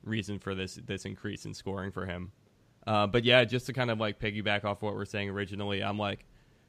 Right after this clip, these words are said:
yeah, you can lock in top ten scoring. I think you, he'll be top seven in the league, really, when it comes down to it. He has a shot at seven or higher, in my opinion.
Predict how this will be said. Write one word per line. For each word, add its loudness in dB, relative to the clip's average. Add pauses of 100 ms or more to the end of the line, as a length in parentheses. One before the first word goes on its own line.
yeah, 2
you 0
can -2
lock 6
in 2
top -2
ten -4
scoring. -2 (640)
I 6
think 0
you, 2
he'll 0
be 0
top 0
seven 0
in -4
the -6
league, -4
really, -2
when -6
it -8
comes -6
down -4
to -6
it. -6
He -4
has 0
a -6
shot 0
at -4 (120)
seven -4
or -4
higher, -2
in -8
my -6
opinion. -8